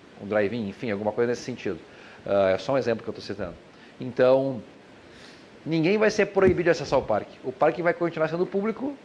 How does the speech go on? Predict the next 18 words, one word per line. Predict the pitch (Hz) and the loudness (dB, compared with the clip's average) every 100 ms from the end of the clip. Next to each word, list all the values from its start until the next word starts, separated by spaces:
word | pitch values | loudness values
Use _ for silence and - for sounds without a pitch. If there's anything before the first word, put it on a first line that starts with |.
| - | -12
de | 160 190 | 2 2
acesso | 190 175 180 | 4 2 2
gratuito, | 185 196 196 196 - - - | -2 -2 -4 -8 -18 -20 -12
mas | 160 165 160 | 0 0 0
quem | - 202 | -4 -4
quiser | 202 196 156 170 - | -2 -4 0 0 0
acessar | 151 160 151 - - | -2 -2 0 -2 4
alguns | 170 185 165 254 262 | 4 4 2 0 4
serviços, | 247 180 180 143 120 | 4 4 0 0 -6
como | - 175 190 | -4 0 2
o | 190 | 4
caso | 175 156 110 90 - - - - - - - | 4 4 2 -8 -14 -20 -20 -20 -20 -18 -6
desse | 151 - | -2 -2
parque | - 135 139 - 117 | 0 2 2 -2 -10
que | 101 139 | -4 0
já | 135 196 | 4 4
existe | 156 185 - | 4 2 2
lá, | 135 180 | 2 2